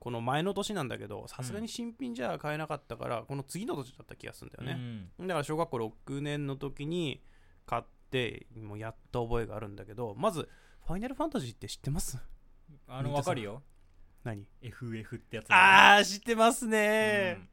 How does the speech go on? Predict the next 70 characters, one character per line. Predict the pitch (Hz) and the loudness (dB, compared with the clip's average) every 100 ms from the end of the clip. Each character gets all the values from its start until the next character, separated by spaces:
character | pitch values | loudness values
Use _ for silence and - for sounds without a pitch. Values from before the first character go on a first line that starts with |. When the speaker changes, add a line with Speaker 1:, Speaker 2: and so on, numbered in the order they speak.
| - | -4
Speaker 2:
う | |
ん。 | |
Speaker 1:
や | 151 | -4
っ | - - | -4 -6
た | 226 | -6
こ | - - | 2 2
と | - 330 | 4 4
は？ | 226 175 - - - | 4 -2 -8 -14 -12
Speaker 2:
や | 127 | -10
っ | 190 - | -10 -8
た | 240 | -8
こ | 240 247 | -6 -6
と | 240 233 | -4 -2
は | 285 302 175 - - | 0 -2 -4 -8 -10
あ | - 107 | -8 -8
り | 113 | -8
ま | 110 | -10
せ | - - | -2 -2
ん。 | 123 - - 277 - 262 330 | 12 12 12 10 10 4 4
Speaker 1:
<laughs> | 285 - _ _ - - - | -2 -4 _ _ -20 -20 -8
シ | - 190 277 | -4 0 4
ー | |
エ | 349 | 6
ム | 370 | 6
見 | 370 370 | 6 6
た | |
こ | 285 | 6
と | 170 | 4
な | 180 | 4
い | 196 | 4
の？ | 110 - _ | 2 -8 _
Speaker 2:
ル | 131 269 | -2 0
ー | |
ラ。 | 277 - - _ _ _ _ - _ | 0 -2 -10 _ _ _ _ -20 _
Speaker 1:
ル | - - | -16 -14
ー | |
ラ、 | - - - - - 185 - | -14 -16 -20 -20 -18 -16 -14
違 | 196 214 | -12 -12
う | |
ん | 214 | -8
だ | |
よ | 190 | -8
な。 | 170 170 | -8 -8
<laughs> | 180 196 196 - - 277 185 240 - - 214 151 | -10 -10 -12 -6 6 8 10 6 4 -14 -14 -8
ル | 190 226 | -4 2
ー | |
ラ | 202 | 2
は | 170 | 2
ド | - 196 | 2 6
ラ | 214 | 6
ク | 226 | 6
エ | 247 | 2
の | 247 | 4
方 | 294 240 | 4 6
な | |
ん | 196 | 6
だ | 165 | 6
よ | - | 8
な。 | 175 185 | 6 6
<laughs> | |
フ | 233 233 220 311 - - - - - | 6 6 4 -2 -6 -20 -20 -20 -8
ァ | 139 135 | -6 -4
イ | |
ナ | 147 | -4
ル | |
フ | 143 | -6
ァ | 147 | -10
ン | |
タ | 127 | -8
ジ | 117 123 120 - | -10 -10 -14 -14